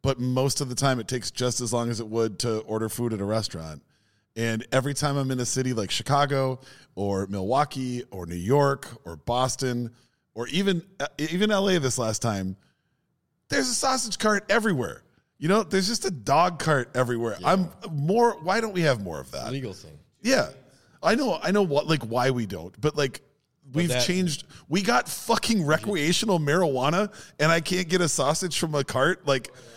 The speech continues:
Speaker 1: with, yeah, with, yeah, exactly. Al Pastor, like, anything where you can
Speaker 2: Yeah.
Speaker 1: just walk up and get something that I can hold in my hand and munch while I cruise away.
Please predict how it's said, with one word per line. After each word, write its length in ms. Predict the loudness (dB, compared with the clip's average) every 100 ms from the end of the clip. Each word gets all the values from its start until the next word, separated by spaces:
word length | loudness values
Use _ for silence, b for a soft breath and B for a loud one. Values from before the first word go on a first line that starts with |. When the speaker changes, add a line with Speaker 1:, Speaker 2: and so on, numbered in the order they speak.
| B B B B
Speaker 1:
with, 460 | -2 0 0 -6 -2
yeah, 120 | 0
with, 260 | 0 2
yeah, 200 | 4 4
exactly. 540 | 2 2 2 2 0 -2
Al 180 | -2 0
Pastor, 460 | -2 0 2 2
like, 180 | 0 -2 -2
anything 280 | -2 -2 -6 B B
where 140 | 0
you 80 | 0
can 100 | 2
Speaker 2:
Yeah. 80 | 0
Speaker 1:
just 140 | 0
walk 320 | 2 2 2 0
up 240 | -2 0
and 120 | -2
get 220 | 0 -2
something 380 | 0 -4 -2 0
that 100 | 2
I 80 | 0
can 140 | 0
hold 200 | -2 0 0
in 60 |
my 120 | 0
hand 320 | 0 2 0 -2
and 120 | -2
munch 480 | -2 -2 -4 -8 -8
while 160 | 0 2
I 80 | 2
cruise 300 | 0 -2 -2
away. 180 | -6